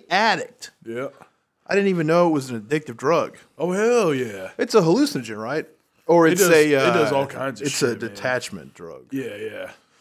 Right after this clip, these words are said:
Speaker 2: Yeah, I, whenever I worked at rehab, I treated several people that were doing Sherm and all, it did, and it will fuck your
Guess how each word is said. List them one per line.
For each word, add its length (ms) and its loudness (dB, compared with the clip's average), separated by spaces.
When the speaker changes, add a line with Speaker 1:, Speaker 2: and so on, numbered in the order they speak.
Speaker 2:
Yeah, 180 -16
I, 180 0
whenever 460 -6
I 160 -4
worked 220 -8
at 80 -18
rehab, 320 -8
I 200 -2
treated 420 -12
several 360 -8
people 280 -16
that 140 -14
were 220 -16
doing 220 -16
Sherm 540 -12
and 80 -20
all, 180 -18
it 100 -12
did, 220 -2
and 80 -4
it 80 -4
will 140 -2
fuck 580 -4
your 440 -12